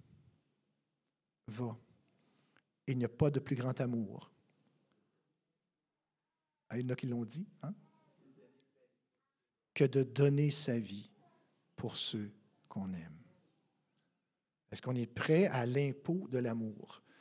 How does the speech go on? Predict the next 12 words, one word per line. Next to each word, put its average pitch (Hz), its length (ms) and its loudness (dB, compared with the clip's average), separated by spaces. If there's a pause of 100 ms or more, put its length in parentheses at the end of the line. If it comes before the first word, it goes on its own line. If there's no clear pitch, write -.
(180)
Est-ce - 120 -6
qu'on 123 160 -2
est 120 160 -2
prêt 156 480 0
au, 120 220 -4
à, 117 120 -2
au 110 320 -10
tribut 180 720 2
de 110 140 -6
l'amour, 101 500 -8 (320)
au 117 120 -4
prix - 680 -2